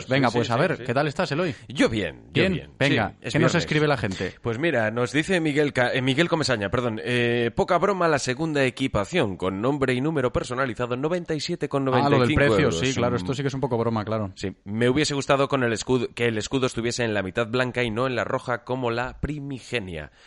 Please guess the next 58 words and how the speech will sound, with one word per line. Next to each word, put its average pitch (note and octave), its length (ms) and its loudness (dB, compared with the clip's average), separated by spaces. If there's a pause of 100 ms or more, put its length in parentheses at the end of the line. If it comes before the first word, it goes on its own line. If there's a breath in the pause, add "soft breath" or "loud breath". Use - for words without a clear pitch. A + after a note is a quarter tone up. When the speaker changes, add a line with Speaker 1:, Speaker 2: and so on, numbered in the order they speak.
(280 soft breath)
Speaker 1:
Eso - 220 -10
también D#3 240 -6
es A#2 80 -8
un C3 60 -6
detalle A2+ 320 -2
que - 60 -8
a G#2 60 -4
mí A2+ 140 0
me G#2 120 -2
hubiese F#2 300 -4
gustado, D#2+ 320 -12
Speaker 2:
Pues B2+ 180 0
Speaker 1:
fíjate. D#2+ 340 -4
Speaker 2:
fíjate, D3 360 -2
a G#2+ 80 2
ver, D3 160 0
que B2 220 0
Speaker 1:
Pasa A#2+ 180 2
que - 40 4
el D3 60 4
escudo, D3 400 2
¿no? D3 140 2
El C3+ 80 0
tema A#2+ 160 -2
del A#2 120 -2
corazón, F2+ 440 -4
¿no? G#2 100 -6
De A2+ 100 -6
llevarlo F#2+ 280 -4
Speaker 2:
Sí, G2+ 60 -2
Speaker 1:
en F#2+ 80 -2
el G2+ 40 0
lado G#2 140 2
Speaker 2:
sí, A#2+ 120 2
Speaker 1:
del, G2 140 -2
Speaker 2:
claro, A2+ 320 0
Speaker 1:
del F2+ 80 -6
Speaker 2:
claro. A2+ 240 0
Speaker 1:
sí, G2+ 60 -2
Speaker 2:
Me G#2+ 60 -2
imagino B2 260 -2
Speaker 1:
sí. - 20 0
Speaker 2:
que B2 60 0
es A2+ 60 -8
por C3 120 2
eso C3+ 160 0
y C#3 60 2
un C3+ 80 -2
poco D3 220 0
siguiendo C#3+ 360 0
la C#3 100 4
línea C#3 300 2
que B2+ 480 0
Speaker 1:
Mm. B2 40 0
Speaker 2:
marca C3+ 340 0
Adidas, C#3+ 720 0
eh, A#2 260 -2 (480)
es, D#3 380 -2